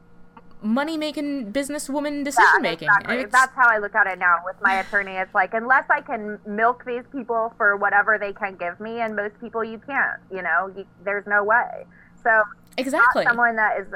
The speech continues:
Speaker 2: actually worth of, you know, someone where I know, because at the end of the day, if you are a large company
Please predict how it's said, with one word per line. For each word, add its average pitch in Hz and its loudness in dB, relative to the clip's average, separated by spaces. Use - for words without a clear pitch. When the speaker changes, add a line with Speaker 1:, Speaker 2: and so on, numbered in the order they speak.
Speaker 2:
actually 202 -2
worth 185 -2
of, 185 -6
you 196 -6
know, 170 -2
someone 202 0
where 196 6
I 190 4
know, 185 2
because 320 -2
at 311 -6
the 311 -8
end 339 -4
of 240 -10
the 240 -6
day, 233 4
if 220 2
you 277 -4
are 302 6
a 233 4
large 220 4
company 214 -8